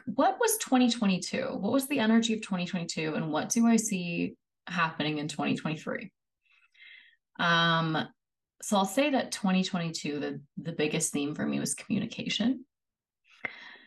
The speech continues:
Learning how to communicate my emotions, communicate my sensitivity, explain,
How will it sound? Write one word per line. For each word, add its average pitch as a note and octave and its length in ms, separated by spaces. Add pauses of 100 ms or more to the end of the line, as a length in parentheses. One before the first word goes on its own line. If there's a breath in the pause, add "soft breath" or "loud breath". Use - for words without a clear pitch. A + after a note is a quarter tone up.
(960 loud breath)
Learning G#3+ 600
how F3+ 460 (160)
to D#3+ 640 (100)
communicate E3+ 960
my E3+ 220
emotions, A#3 920
communicate F3 560
my F3 120
sensitivity, - 800
explain, F#3 1000